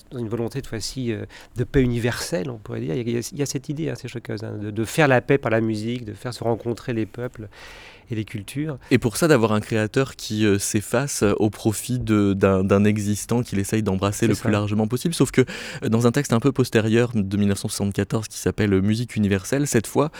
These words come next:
Speaker 2: euh, il décrit un processus de dissolution des civilisations individuelles. Euh, c'est aussi comme s'il faisait le constat d'une mondialisation dont on n'est pas sûr qu'elle l'enchante.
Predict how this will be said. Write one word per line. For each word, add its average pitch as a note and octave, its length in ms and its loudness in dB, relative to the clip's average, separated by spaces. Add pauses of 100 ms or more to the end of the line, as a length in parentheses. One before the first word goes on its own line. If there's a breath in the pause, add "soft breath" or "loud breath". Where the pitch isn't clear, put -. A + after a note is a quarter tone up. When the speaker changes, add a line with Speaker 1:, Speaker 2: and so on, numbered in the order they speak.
(300 loud breath)
Speaker 2:
euh, G2+ 240 6
il A2 100 0
décrit G#2+ 240 0
un B2+ 80 4
processus C3+ 560 0
de G#2+ 120 0
dissolution A#2 600 0
des G2+ 140 0
civilisations G2+ 500 0
individuelles. F#2+ 640 -2 (360 loud breath)
Euh, G2 80 2
c'est F#2 140 0
aussi F#2 220 0
comme F#2+ 180 -2
s'il G2 320 -4
faisait G2+ 240 -2
le G#2 80 2
constat A#2 460 -4
d'une G2 200 -2
mondialisation F2+ 760 -2
dont G#2 180 -2
on E2 60 -2
n'est E2+ 100 -2
pas - 180 -4
sûr - 300 -4
qu'elle E2+ 220 -2
l'enchante. A#2 580 -6